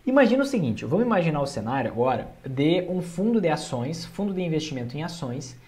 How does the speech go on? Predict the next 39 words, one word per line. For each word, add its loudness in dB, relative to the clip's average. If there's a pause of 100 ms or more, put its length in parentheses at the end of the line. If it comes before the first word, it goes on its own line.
(120)
que -8
tenha -2
dez 2
bilhões 2
na -2
mão, -4 (240)
dez 2
bilhões 0 (140)
de, -2 (240)
de 2
reais 0
pra 0
investir. -4 (580)
Aí 4
lá 4
na 4
política 0
de -2
investimento -4
desse -2
fundo, -4 (260)
ele -4
decide 0
investir -2
em -2
vinte -4
ações -6
diferentes, -6
que -10
daí 2
fica -4
cinco -2
por 0
cento -8
do -4
dinheiro -6
em -6
cada 0
ação, -4